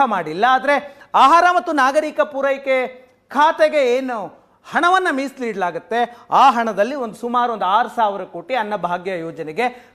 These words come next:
ಖರ್ಚಾಗುವಂತಹ ನಿರೀಕ್ಷೆ ಇದೆ. ಯುವ ನಿಧಿ, ಡಿಪ್ಲೊಮಾ ಗ್ರಾಜ್ಯುಯೇಟ್‌ಗಳಿಗೆ ಒಂದೂವರೆ ಸಾವಿರ, ಡಿಗ್ರಿ ಆದಂತಹ ಅವರಿಗೆ,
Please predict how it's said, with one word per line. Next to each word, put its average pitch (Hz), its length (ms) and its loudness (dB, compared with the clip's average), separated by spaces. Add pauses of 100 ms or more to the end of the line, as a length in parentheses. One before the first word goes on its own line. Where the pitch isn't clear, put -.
ಖರ್ಚಾಗುವಂತಹ 202 880 0
ನಿರೀಕ್ಷೆ 233 500 -2
ಇದೆ. 160 280 -10 (300)
ಯುವ 359 280 6
ನಿಧಿ, 285 680 -6 (400)
ಡಿಪ್ಲೊಮಾ 320 400 0
ಗ್ರಾಜ್ಯುಯೇಟ್‌ಗಳಿಗೆ 262 720 0
ಒಂದೂವರೆ 262 460 -2
ಸಾವಿರ, 262 300 2 (100)
ಡಿಗ್ರಿ 247 360 -4
ಆದಂತಹ 240 500 -2
ಅವರಿಗೆ, 220 720 -4